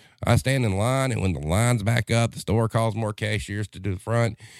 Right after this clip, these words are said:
If we keep doing it, they'll need to hire more people. Never self-checkout. You are not a store employee. Stop being one for free." Then you got,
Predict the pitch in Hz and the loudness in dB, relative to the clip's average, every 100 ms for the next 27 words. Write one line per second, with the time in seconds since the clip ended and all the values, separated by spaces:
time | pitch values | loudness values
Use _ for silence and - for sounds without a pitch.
0 | - - 98 117 110 135 - 117 123 120 | -20 -2 2 2 2 2 4 4 4 4
1 | 120 95 - 107 107 107 98 80 107 107 | 2 0 0 0 2 0 0 -2 -2 -2
2 | 107 104 101 95 107 104 76 82 135 139 | -2 -2 -4 -4 -4 -4 -2 0 2 2
3 | - 127 113 - 110 107 92 92 - 113 | 2 2 2 2 0 2 0 0 0 2
4 | 127 110 113 110 - 110 113 98 92 95 | 2 2 2 0 0 -2 0 -2 -4 -4
5 | 92 - 101 69 104 104 98 98 92 - | -4 -4 -4 -2 0 2 4 2 2 -2
6 | - 113 95 - _ _ _ _ _ _ | -2 0 0 -6 _ _ _ _ _ _
7 | _ _ _ _ _ _ _ _ _ - | _ _ _ _ _ _ _ _ _ -20
8 | - - _ _ _ _ _ _ _ _ | -20 -20 _ _ _ _ _ _ _ _
9 | _ _ _ _ _ _ _ _ - - | _ _ _ _ _ _ _ _ -20 -20
10 | - - _ _ - 175 151 135 | -20 -20 _ _ 2 4 2 0